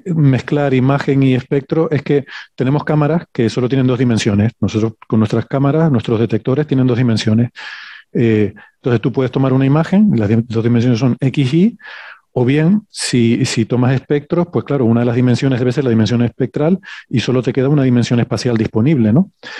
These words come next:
Entonces, lo que se pu-, lo que se hace muchas veces es con fibras ópticas, coger diferentes puntos del campo que te interesan, donde están las estrellas que quieres medir o lo que sea, y,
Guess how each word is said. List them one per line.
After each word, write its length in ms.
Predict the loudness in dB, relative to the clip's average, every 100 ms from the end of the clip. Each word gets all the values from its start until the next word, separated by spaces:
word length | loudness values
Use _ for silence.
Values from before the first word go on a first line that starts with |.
| -18 -8
Entonces, 280 | -4 -2
lo 80 | -2
que 120 | -2
se 200 | -2 -4
pu-, 180 | -4 -4
lo 220 | 0 0
que 120 | -2 -2
se 120 | -2
hace 140 | 0
muchas 240 | 0 0 -2
veces 260 | -2 -2
es 60 | -2
con 160 | -2
fibras 320 | 0 0 0 -2
ópticas, 460 | -2 -4 -2 -4 -6 -20 -20 -20 -6
coger 320 | -4 -2 0
diferentes 500 | 0 0 0 0 -2
puntos 380 | 0 2 2 0
del 120 | 0
campo 280 | 0 0 0
que 60 |
te 80 | 0
interesan, 480 | 0 2 0 0 2
donde 140 | 2
están 200 | 0 0
las 100 | 2
estrellas 440 | 2 0 -2 0 -2
que 100 | -2
quieres 200 | 0 0
medir 340 | 2 2 2
o 60 | 2
lo 80 | 0
que 80 |
sea, 280 | -2 -2 -2 -6 -20 -18 -18 -20 _
y, 320 | 0 0 -2